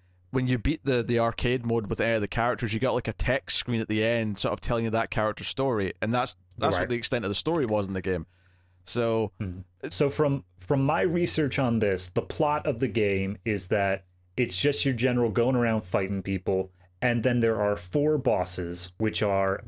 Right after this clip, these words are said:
Speaker 2: Balrog, Sagat, Vega, and M Bison.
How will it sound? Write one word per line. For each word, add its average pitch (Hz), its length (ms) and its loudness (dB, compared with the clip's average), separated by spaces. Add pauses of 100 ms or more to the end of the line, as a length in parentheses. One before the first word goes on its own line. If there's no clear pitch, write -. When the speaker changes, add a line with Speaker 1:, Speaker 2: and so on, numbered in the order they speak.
(160)
Speaker 2:
Balrog, 147 760 2 (280)
Sagat, - 760 0 (120)
Vega, 110 640 2
and 104 240 0
M 101 280 0
Bison. 101 480 -4